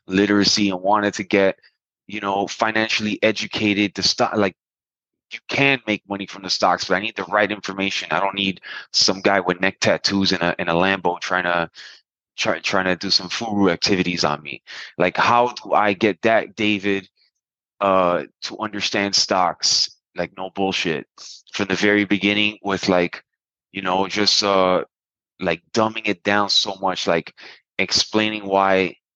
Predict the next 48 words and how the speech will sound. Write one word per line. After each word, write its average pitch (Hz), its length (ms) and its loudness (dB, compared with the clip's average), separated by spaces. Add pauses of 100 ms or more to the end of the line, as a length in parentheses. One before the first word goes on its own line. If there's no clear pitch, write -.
Apple 104 520 0 (360)
has 98 280 -2
a 92 40 0
ticker 101 680 0
A 98 180 0
P 101 320 -8
P 95 220 -6
L 90 340 4
instead 90 300 0
of, 82 140 0
like, 87 300 0
it, 90 220 -14
it's - 180 -4
spelled, 95 400 0 (180)
you 98 100 -16
know, 85 80 -14
why 95 180 0
is 98 120 -2
it - 60 -14
spelled 95 340 0
that 78 200 -2
way? 76 240 -8 (640)
That, 101 140 2
and, 104 160 4
like, 98 200 2
super 117 300 -2
beginner 98 320 0
stuff. - 420 -2
Like, 85 220 -2
what 98 120 2
I 104 60 4
was 101 140 2
looking 104 220 0
at 98 180 0
when 92 100 -6
I, 87 60 -2 (300)
when 101 100 -6
I 98 60 2
used 98 180 2
to 107 60 0
look 101 160 2
at 95 80 0
the 92 80 -4
Thinkorswim 98 580 -6
charts 95 540 2
or 87 180 -4
just - 240 -2
charts, - 540 0